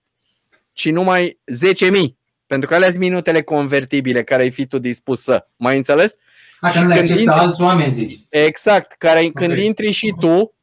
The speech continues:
Speaker 1: atunci ne băgăm amândouă la douăzeci de mii. Că
Speaker 2: Mhm.
Speaker 1: deja suntem doi. Când e și el, ne băgăm treizeci de mii.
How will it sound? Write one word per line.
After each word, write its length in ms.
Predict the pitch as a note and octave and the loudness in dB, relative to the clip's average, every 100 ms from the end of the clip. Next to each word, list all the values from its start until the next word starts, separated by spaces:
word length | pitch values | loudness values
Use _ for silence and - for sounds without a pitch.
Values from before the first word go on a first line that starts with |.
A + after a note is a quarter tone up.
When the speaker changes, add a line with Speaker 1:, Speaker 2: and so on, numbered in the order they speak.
| _ - | _ 0
Speaker 1:
atunci 440 | D#3+ E3 A3 A#3 | 0 2 0 2
ne 160 | G#3+ G#3+ | 2 2
băgăm 320 | G#3+ G#3+ A3 | 0 0 2
amândouă 460 | A3 A3 A3 A3+ G#3+ | 2 2 2 4 4
la 140 | F#3 | 2
douăzeci 360 | F#3 G3+ F3 C3 | 4 2 2 0
de 100 | A#2+ | -2
mii. 240 | G2 - _ _ _ _ _ _ _ D3+ | -4 -12 _ _ _ _ _ _ _ -2
Că 60 | D3+ | 2
Speaker 2:
Mhm. 60 | |
Speaker 1:
deja 280 | E3+ E3 F#3+ | 2 2 0
suntem 340 | F3+ - F#3 | 0 0 0
doi. 360 | F#3 F#3 C3+ _ _ | 2 0 0 _ _
Când 240 | E3+ E3+ | -4 0
e 160 | F#3 G3 | 2 0
și 220 | F#3 G#3 | 0 2
el, 140 | G3 G3+ | 2 2
ne 120 | G3+ | 0
băgăm 320 | G3+ G3+ G#3 | 0 0 0
treizeci 340 | G3+ A3 G3+ D#3 | 2 2 2 2
de 120 | D3 | -2
mii. 240 | A#2+ F2+ | -2 -8